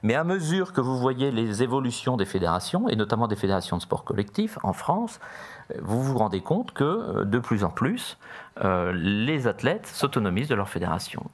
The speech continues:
J'ai le souvenir, moi, j'ai été C T R, on l'a rappelé, euh, dans une région qui s'appelle les Pays de la Loire, j'ai le souvenir de voir l'avion, euh, de Zinedine Zidane arriver d'Italie à Laval, juste parce qu'il venait voir son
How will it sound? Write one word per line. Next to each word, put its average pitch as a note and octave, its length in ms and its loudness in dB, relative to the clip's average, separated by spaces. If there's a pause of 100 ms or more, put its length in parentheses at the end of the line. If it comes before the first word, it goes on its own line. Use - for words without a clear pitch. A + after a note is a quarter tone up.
(140)
J'ai A2 160 2
le B2 60 -2
souvenir, F#2+ 500 0
moi, C#3+ 320 2 (220)
j'ai - 160 -8
été - 180 -8
C - 160 -4
T F#2 340 0
R, C#3 220 -4
on F2 80 -2
l'a - 140 0
rappelé, E3+ 580 0
euh, F#2 340 0 (400)
dans G2 140 2
une F#2 180 2
région F#2+ 220 2
qui G#2 80 -4
s'appelle - 280 2
les D#2+ 80 2
Pays E2 180 2
de F2 40 0
la A#2 80 2
Loire, F#3+ 280 0 (420)
j'ai A#2 120 2
le G#2 40 2
souvenir A2+ 480 2
de C3+ 100 2
voir B2 280 2
l'avion, A#2+ 680 0
euh, F#2 100 0
de F#2+ 100 0
Zinedine G2 420 2
Zidane G2 500 0
arriver G#2+ 380 2
d'Italie F#2 500 0 (280)
à A#2+ 80 6
Laval, A2 440 0 (340)
juste F#3+ 400 -2
parce - 180 2
qu'il G#2+ 160 0
venait F#2 240 2
voir C3+ 400 0
son F3+ 560 0